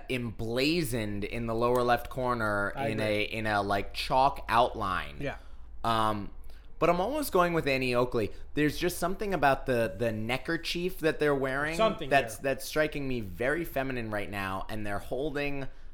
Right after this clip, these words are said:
Speaker 1: a lasso.
Speaker 2: Yeah.
Speaker 1: They've got some pretty offensive feathers in their, in their,
Speaker 2: It's on the
Speaker 1: uh,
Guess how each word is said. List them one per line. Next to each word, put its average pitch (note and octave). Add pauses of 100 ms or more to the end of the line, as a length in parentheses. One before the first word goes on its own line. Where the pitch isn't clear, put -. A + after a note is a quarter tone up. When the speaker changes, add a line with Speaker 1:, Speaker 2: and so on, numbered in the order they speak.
(120)
Speaker 1:
a A2
lasso. B2
Speaker 2:
Yeah. A#2
Speaker 1:
They've A#2+
got B2 (400)
some -
pretty G3+
offensive C3
feathers A#2
in A2
their, G#2
in A2
their, G#2
Speaker 2:
It's -
on G3+
the F3+
Speaker 1:
uh, -